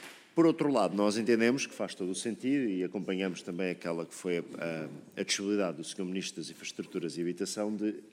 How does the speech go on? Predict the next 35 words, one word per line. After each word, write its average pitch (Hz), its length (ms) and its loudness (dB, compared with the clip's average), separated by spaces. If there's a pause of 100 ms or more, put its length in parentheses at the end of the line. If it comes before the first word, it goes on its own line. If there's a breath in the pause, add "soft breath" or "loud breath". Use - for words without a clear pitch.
(160)
termos 107 380 0
aqui 104 220 -2
um, 107 220 0 (420 loud breath)
um 107 120 0
acompanhamento 107 680 2
por 110 100 -6
parte 107 240 0
da 104 40 -2
Assembleia 104 340 0
da 90 60 -8
República. 76 580 -8 (500)
Portanto, 135 460 2 (120)
qual 143 240 4
é 139 40 4
que 143 380 2
é 139 40 0
a 131 40 0
nossa 123 460 0
dificuldade? 107 760 0 (140)
É 110 120 2
se, - 140 2
por 147 160 -2
um 135 120 2
lado, 98 280 0 (680 loud breath)
o 82 80 -8
grupo 117 260 4
de - 60 -18
trabalho 104 460 2 (920 soft breath)
fica - 400 0
vazio 117 540 4
daquilo 98 300 0
que - 140 -16
costuma 113 440 -2
ser 113 260 2
o, 104 60 -2